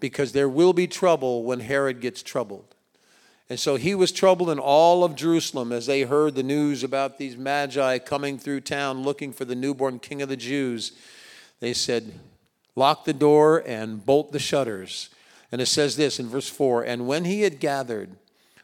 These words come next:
all the chief priests and scribes of the people together, he inquired of them where the Christ was to be born." Why didn't he know? Why did he, why, why did he talk to the priests and,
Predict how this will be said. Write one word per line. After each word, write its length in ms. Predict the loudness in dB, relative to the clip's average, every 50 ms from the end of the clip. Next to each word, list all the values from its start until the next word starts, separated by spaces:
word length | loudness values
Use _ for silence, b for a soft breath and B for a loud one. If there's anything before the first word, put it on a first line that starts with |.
| b b
all 460 | 2 4 6 6 6 6 6 6 4
the 120 | 4 2 0
chief 360 | -2 -2 -6 -6 -6 -8 -10
priests 560 | -8 -6 -6 -6 -6 -6 -8 -10 -10 -10 -12
and 180 | -12 -12 -10 -8
scribes 520 | -8 -4 0 0 2 2 2 0 -2 -6
of 80 | -8 -12
the 60 | -10
people 300 | -8 -8 -8 -6 -6 -8
together, 460 | -8 -4 -2 -2 -2 -2 -2 -6 -6 B B B B B
he 160 | B -2 0
inquired 520 | 0 0 -2 0 2 2 2 2 2 0 -2
of 180 | -4 -4 -2
them 400 | 0 0 0 0 -2 -4 -8 -10 b b b b b
where 180 | -2 0 0 0
the 80 | 0
Christ 440 | -2 -2 -2 -2 -2 -2 -4 -6 -4
was 180 | -4 -4 -4 -4
to 100 | -8 -6
be 120 | -6 -6
born." 320 | -2 0 -2 0 0 0
Why 180 | 2 4 4 4
didn't 220 | 2 0 0 0
he 140 | 2 2 0
know? 300 | 0 0 0 -2 -4 -8 -16 _ _ _ _ _ _ _ _ _ _ _ _ _ _ _ _ _ _ _ _ _ -8
Why 260 | 0 4 4 6 6
did 160 | 4 2 0
he, 100 | -2 -2 -4 -6 -10 -6
why, 240 | 0 2 2 2
why 320 | 2 0 -2 0 0 0 0
did 120 | 0 -2
he 60 | -4
talk 280 | -2 0 0 0 0 0
to 80 | -4 -6
the 100 | -6 -4
priests 560 | -2 -2 0 0 0 -2 -2 -4 -4 -4 -4
and, 140 | -6 -6